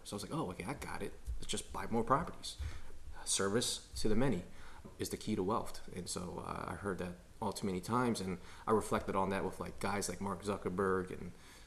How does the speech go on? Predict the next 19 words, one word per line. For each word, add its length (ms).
Steve 320
Jobs, 400
and 160
I 40
was 140
like, 100
"Well, 200
they 120
are 140
servicing 420
the 60
many. 300
People 280
are 160
using 360
iPhone," 340
and, 280
and, 140
uh, 280